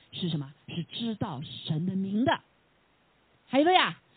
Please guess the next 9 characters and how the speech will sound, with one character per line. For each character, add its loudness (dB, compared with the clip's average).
是 0
尊 0
神 -4
的 -4
名 -6
为 0
圣 -2
的。 -8
好， -6